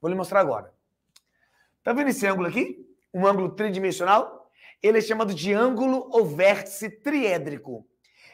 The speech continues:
Ele é tri porque saem três. E esse tri. E esse tri.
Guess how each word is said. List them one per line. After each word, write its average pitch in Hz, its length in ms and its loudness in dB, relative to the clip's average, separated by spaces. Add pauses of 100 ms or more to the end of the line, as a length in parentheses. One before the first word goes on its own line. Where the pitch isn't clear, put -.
(160)
Ele 214 220 2
é 185 80 0
tri 302 640 0 (420)
porque 233 320 0
saem 233 320 0
três. 202 960 -2 (760)
E 247 100 -2
esse 233 680 0 (1040)
tri. 233 600 -2 (680)
E 247 120 2
esse 233 760 2 (840)
tri. 254 540 0